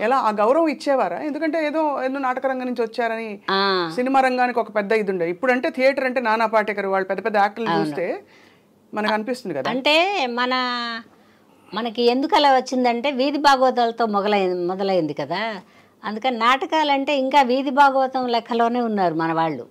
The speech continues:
Speaker 1: మ్మ్.
Speaker 2: ఇప్పుడు వచ్చిన వాళ్ళకి అది కూడా తెలియదు పాపం.
Speaker 1: మ్మ్.
Speaker 2: అన్యాయంగా చెప్పుకోకూడదు.
Speaker 1: అవును, అవును.
Speaker 2: ఇప్పుడు జనరేషన్ డైరెక్టర్లు వాళ్ళు ఉన్నారంటే వాళ్ళకి ఆ వీధి భాగవతం కూడా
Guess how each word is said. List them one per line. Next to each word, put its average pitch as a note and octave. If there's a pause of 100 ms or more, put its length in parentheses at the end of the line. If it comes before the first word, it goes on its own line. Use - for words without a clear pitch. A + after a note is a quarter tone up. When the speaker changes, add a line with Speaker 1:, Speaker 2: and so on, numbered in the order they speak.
(160)
Speaker 1:
మ్మ్. C3+
Speaker 2:
ఇప్పుడు A#3+
వచ్చిన A#3+
వాళ్ళకి A#3
అది F#3
కూడా F#3+
తెలియదు D#3
పాపం. - (120)
Speaker 1:
మ్మ్. E3+
Speaker 2:
అన్యాయంగా F3+
చెప్పుకోకూడదు. C3+
Speaker 1:
అవును, D4+
అవును. D3+ (240)
Speaker 2:
ఇప్పుడు A3
జనరేషన్ A3
డైరెక్టర్లు F3+
వాళ్ళు E3
ఉన్నారంటే D#3+
వాళ్ళకి E3+
ఆ D#3+
వీధి F3
భాగవతం F#3
కూడా F#3